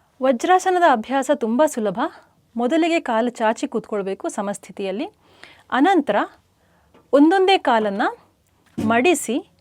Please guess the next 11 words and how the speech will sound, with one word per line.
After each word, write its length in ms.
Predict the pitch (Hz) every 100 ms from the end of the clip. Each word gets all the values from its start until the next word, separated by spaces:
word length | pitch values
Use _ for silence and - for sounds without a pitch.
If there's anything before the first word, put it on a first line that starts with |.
| _ 254
ಮೀನಖಂಡವು 840 | 302 370 359 311 294 294 330 381
ತೊಡೆಯ 380 | - 240 262 320
ಕೆಳಗಡೆ 460 | - - 285 381 392
ಬರೋ 240 | 285 254
ಹಾಗೆ 240 | 190 214 359
ಕಾಲನ್ನ 380 | - 220 214 285
ಇಟ್ಕೊಳ್ಬೇಕು. 600 | 220 - 196 185 - 339
ನಮ್ಮ 240 | 262 240
ಹಿಮ್ಮಡಿಗಳನ್ನ 800 | - 311 403 415 285 240 220 233 330
ಪೃಷ್ಠದ 380 | 254 - 240 226
ಕೆಳಗೆ 460 | 226 220 208 185